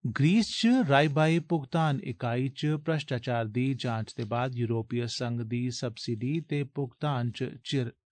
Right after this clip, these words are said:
गी लेइयै करसानें अपना आंदोलन होर तेज कर दित्ता ऐ। करसान बधदी उत्पादन लागत, माल मवेशियें गी बमारियें थमां होने आह्ले नुकसान,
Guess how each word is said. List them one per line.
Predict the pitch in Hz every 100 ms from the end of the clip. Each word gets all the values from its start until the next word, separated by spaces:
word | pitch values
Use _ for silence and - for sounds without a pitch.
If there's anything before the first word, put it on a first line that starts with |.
| _ -
गी | 123
लेइयै | 131 180 135 104 - - -
करसानें | 143 123 135 123 135
अपना | 156 117 127
आंदोलन | - 123 117 120 127 131 -
होर | 151 139
तेज | 123 110
कर | - 110
दित्ता | 107 -
ऐ। | 135 - _ _ -
करसान | 127 - 123 131 131
बधदी | 123 123 131 139
उत्पादन | - 127 - 131 117 117
लागत, | 110 110 113 120 160 139
माल | 117 110
मवेशियें | 113 113 113 - 123 123 120
गी | 123 127 - - - 123
बमारियें | 113 120 113 113 123
थमां | 120
होने | 123 123
आह्ले | 113 113
नुकसान, | 113 113 - - 139 190